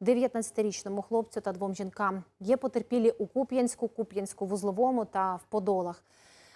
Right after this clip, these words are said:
А в селі Мартова чоловік підірвався на вибуховому пристрої.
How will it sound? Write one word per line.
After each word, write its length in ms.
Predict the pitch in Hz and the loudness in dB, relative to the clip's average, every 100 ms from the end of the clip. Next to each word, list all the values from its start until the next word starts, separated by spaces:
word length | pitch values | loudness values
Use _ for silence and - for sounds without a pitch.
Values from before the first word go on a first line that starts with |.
| - | -2
А 320 | 226 254 262 | 4 6 4
в 40 | 226 | 2
селі 540 | - 247 240 277 277 233 | 2 4 4 4 4 2
Мартова 520 | 233 240 220 220 214 208 | 2 4 4 2 -2 -2
чоловік 380 | - 208 226 | 0 0 0
підірвався 680 | - 208 202 220 240 - 214 208 | 0 0 2 2 2 -4 -4 -4
на 200 | 208 202 | -2 -2
вибуховому 640 | 208 190 202 208 196 190 | -2 -2 -2 -2 -2 -2
пристрої. 640 | 185 202 196 - 185 185 | -2 -4 -4 -4 -6 -4